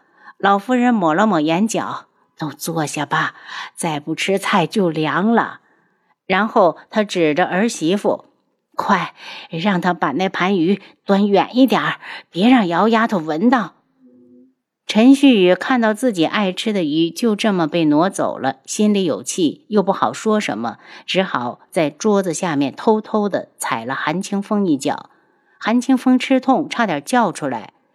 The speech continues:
其他人都没注意到他们俩，倒是韩夫人看出来了。大家吃完后，她让厨房照着刚才的鱼重做一条，给少夫人房里送去。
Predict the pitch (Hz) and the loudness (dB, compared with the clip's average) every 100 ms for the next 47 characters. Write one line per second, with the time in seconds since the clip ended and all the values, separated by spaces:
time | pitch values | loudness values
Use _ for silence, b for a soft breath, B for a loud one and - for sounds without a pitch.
0 | b b - 247 254 233 226 185 202 254 | b b 0 2 4 2 0 0 0 0
1 | 240 190 185 233 180 160 151 - 156 147 | 2 0 0 0 0 0 -2 -2 -2 0
2 | 139 117 113 B B - 165 156 135 - | -2 -4 -10 B B -2 -2 -2 -6 -4
3 | 156 208 - 233 170 139 - 160 143 139 | -4 -4 -4 -2 -2 -4 -4 -4 -4 -6
4 | 127 110 117 - b b b - 160 170 | -8 -8 -12 -14 b b b -6 -4 -4
5 | 170 - 175 151 156 165 135 B B 196 | -4 -4 0 0 2 2 2 B B 0
6 | 202 170 - 180 185 147 143 180 202 170 | 0 0 -2 -4 0 0 0 0 -2 0
7 | 143 143 185 190 151 160 127 143 151 - | -2 -2 -2 -2 -2 -2 0 0 -2 -2
8 | 147 151 202 226 170 143 - 127 123 135 | -2 0 0 0 0 -2 -4 -4 -4 -6
9 | B B 143 123 - 190 156 127 165 147 | B B -2 -2 -2 0 0 -2 -4 -4
10 | 127 - 131 151 147 110 165 131 - - | -4 -4 -2 0 -2 -4 -2 -2 -4 -10
11 | - | -12